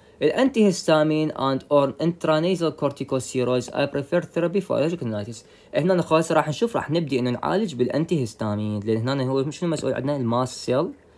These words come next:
راح تطلق لنا هستامين، فانتي هستامين هنا مور افكتيف. زين. وعندنا انترانيزال كورتيكوستيرويدز هذول يفيدونا.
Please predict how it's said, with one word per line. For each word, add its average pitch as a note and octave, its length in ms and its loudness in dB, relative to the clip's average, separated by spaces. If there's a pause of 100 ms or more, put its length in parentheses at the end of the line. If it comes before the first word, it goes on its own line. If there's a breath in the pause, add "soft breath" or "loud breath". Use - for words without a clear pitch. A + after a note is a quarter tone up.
(200 soft breath)
راح G#2+ 80 -2
تطلق A#2 400 -6
لنا D#3+ 220 0
هستامين، G#2 460 -6
فانتي C3 480 -4
هستامين D#3 500 0
هنا D#3+ 220 -2
مور D3 300 4
افكتيف. - 480 -8 (720 loud breath)
زين. D3+ 220 -4 (320 loud breath)
وعندنا D3+ 360 0
انترانيزال E3 500 2
كورتيكوستيرويدز A#2 920 -2
هذول C3+ 220 0
يفيدونا. G2 520 -8